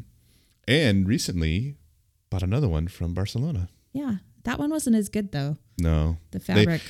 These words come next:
Speaker 1: they ran out of the traditional one, so this was the only one they had.
Speaker 2: Yeah, it's fine.
Speaker 1: I didn't, I couldn't be picky. I was only there for a short time.
Speaker 2: It's fine. A short time, but he was there in January.
Speaker 1: <laughs>
Speaker 2: But, you know, he'll go ahead and hedge.
Speaker 1: <laughs>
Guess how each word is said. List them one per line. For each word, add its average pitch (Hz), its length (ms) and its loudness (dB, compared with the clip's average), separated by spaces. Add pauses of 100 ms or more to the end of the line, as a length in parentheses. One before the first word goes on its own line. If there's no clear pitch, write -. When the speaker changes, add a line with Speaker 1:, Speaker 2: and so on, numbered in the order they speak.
(180)
Speaker 1:
they 120 120 8
ran 117 180 6
out 123 80 4
of 101 80 4
the 92 140 6
traditional 90 420 -2
one, 78 180 -2
so 85 140 -8
this 82 220 -6
was 76 120 -6
the 78 80 -4
only 73 140 -4
one 73 140 -6
they 71 120 -8
had. 73 180 -8
Speaker 2:
Yeah, 80 200 -4 (140)
it's - 180 -10
fine. - 260 -8 (200)
Speaker 1:
I 82 80 2
didn't, 80 320 0 (120)
I 85 80 -6
couldn't 78 320 -4
be 80 100 -6
picky. 73 340 -6
I - 20 -6
was 73 100 -6
only 71 160 -6
there 71 140 -8
for 78 120 -12
a 80 60 -10
short - 200 -16
time. - 220 -14 (200)
Speaker 2:
It's 196 160 -8
fine. 190 240 -10 (180)
A 254 120 -2
short - 300 -2
time, 165 340 -2 (260)
but 226 120 0
he 220 120 6
was 185 220 2
there 160 160 0
in 160 200 4
January. 156 800 2
Speaker 1:
<laughs> 107 60 2
Speaker 2:
But, 196 180 2 (340)
you 285 120 4
know, 202 140 6
he'll 247 140 4
go 233 140 10
ahead 247 220 6
and 220 120 6
hedge. 165 640 4
Speaker 1:
<laughs> 110 100 2